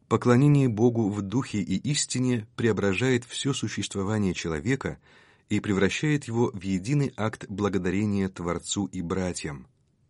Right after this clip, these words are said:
Искреннее чувство благодарности всегда порождает радость.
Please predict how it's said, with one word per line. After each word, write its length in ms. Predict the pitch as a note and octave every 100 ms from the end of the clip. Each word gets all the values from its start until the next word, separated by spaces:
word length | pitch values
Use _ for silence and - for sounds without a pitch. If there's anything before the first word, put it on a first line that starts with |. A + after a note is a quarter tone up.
| _ _ _ _ -
Искреннее 480 | C#3+ - B2+ A#2+ G#2+
чувство 420 | - B2 - F#2+
благодарности 960 | F2+ F2+ E2+ F2 A#2+ A2+ F2 - D2+ - _ -
всегда 360 | - A#2+ C#3
порождает 640 | D#3 A2+ F#2+ F#2 F2 F2 F2+
радость. 560 | F2+ E2 C#2 - -